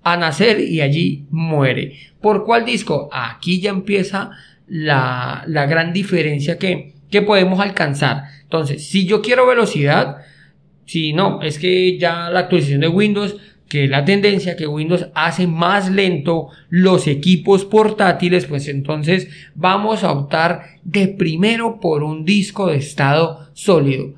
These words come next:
sea M dos o sea sata. Si puedes M dos, genial, intenta lo posible porque sea un M dos. Si no, vamos a un sata que igual vas a ganar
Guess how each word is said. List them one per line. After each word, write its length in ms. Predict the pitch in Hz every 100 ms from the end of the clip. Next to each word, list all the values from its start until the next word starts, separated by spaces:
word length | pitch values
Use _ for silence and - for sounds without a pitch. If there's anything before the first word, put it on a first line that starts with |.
| _
sea 440 | - 180 147 151 -
M 280 | 196 220 233
dos 380 | 240 262 - - _ -
o 160 | 165
sea 520 | 147 160 165 165 - -
sata. 560 | - 139 127 - - _ _
Si 280 | - 151 143
puedes 400 | 165 190 240 240
M 220 | 240 226
dos, 400 | 226 285 392 - - _ _
genial, 600 | - 160 139 165 147 143
intenta 540 | 156 143 170 180 175 147
lo 180 | 175 185
posible 460 | 160 208 233 254
porque 420 | 247 165 143 143
sea 460 | - 170 196 - - -
un 340 | 175 170 - -
M 340 | 180 180 160
dos. 320 | 147 131 - - - _
Si 220 | 233 254
no, 380 | 226 - - -
vamos 320 | 156 143 160
a 60 | 151
un 120 | 139
sata 300 | 170 180 190
que 100 | 165
igual 220 | 139 135
vas 200 | 143 147
a 80 | 170
ganar 600 | 156 139 175 196 -